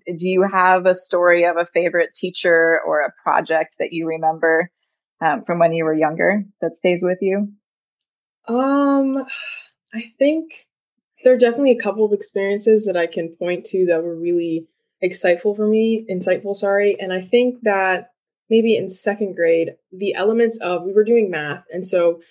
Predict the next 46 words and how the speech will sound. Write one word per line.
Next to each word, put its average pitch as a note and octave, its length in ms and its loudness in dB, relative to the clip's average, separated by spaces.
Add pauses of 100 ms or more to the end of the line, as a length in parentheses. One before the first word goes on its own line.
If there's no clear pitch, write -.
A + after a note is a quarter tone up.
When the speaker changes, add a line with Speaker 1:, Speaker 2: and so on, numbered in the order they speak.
(180)
Speaker 2:
we G3+ 120 2
had G3 260 0
to F3+ 580 2 (140)
work G#3 180 0
towards F#3 280 -2
building F3+ 280 0
a E3+ 60 -4
banana E3+ 380 -6
split. F3+ 560 -2 (240)
And F3+ 120 0
it's F#3 160 -2
just G#3+ 240 0
one G#3 140 0
of A#3 100 -2
those G#3+ 220 4
little F#3+ 220 -2
lessons F#3+ 500 -2
and F3+ 140 -2
an F3+ 80 -6
experiment, F3+ 840 -2
like E3 140 -4
a E3 40 2
life F3 280 2
lesson F3+ 260 -2
that E3+ 100 -6
you E3+ 120 -6
never F3 200 -4
realize, F3 600 -2
you D#3+ 40 -10
know, D#3+ 120 -4
really F3 240 0
builds E3+ 340 0
on. G3+ 640 -2 (260)
And F#3+ 100 -2
so F#3+ 140 4
we G#3 120 4
had G#3+ 200 2
to G3+ 160 4
solve G3 240 4
these G3+ 160 2
different F#3+ 300 -2
problems F3 440 0
to G3 60 0
get F3+ 200 2
different F#3 280 -6
toppings E3+ 600 -4